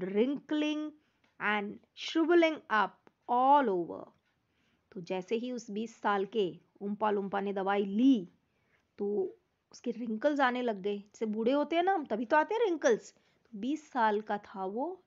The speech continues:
लेकिन दवाई लेने के बाद उसके रिंकल्स दिखने लगे। "And shriveling up all over and his hair started dropping off," बाल भी झड़ने लगे। "And his teeth started falling out," दांत गिरने लगे।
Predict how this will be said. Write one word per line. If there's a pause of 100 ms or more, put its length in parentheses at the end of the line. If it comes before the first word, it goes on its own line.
लेकिन
दवाई
लेने
के
बाद (380)
उसके
रिंकल्स
दिखने
लगे। (680)
"And
shriveling
up (100)
all
over (160)
and
his (100)
hair
started (360)
dropping
off," (220)
बाल
भी
झड़ने
लगे। (540)
"And
his (160)
teeth
started (160)
falling
out,"
दांत
गिरने
लगे।